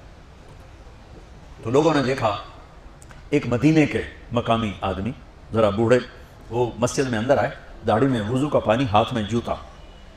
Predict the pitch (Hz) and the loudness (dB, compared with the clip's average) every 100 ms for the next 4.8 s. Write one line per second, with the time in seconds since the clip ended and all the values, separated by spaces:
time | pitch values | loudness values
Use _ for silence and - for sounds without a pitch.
0 | - - - - - - - - - - | -20 -20 -20 -20 -20 -20 -20 -20 -20 -14
1 | - 123 143 151 160 196 156 143 123 - | -2 0 2 0 -2 -2 -2 -4 -6 -10
2 | - - - - 170 220 226 214 180 170 | -20 -20 -20 0 2 6 6 4 4 2
3 | - 175 151 147 190 139 117 120 - - | 2 4 4 4 0 2 -2 -2 -14 0
4 | 127 156 139 127 107 117 123 98 | 2 2 -2 -4 -4 0 2 0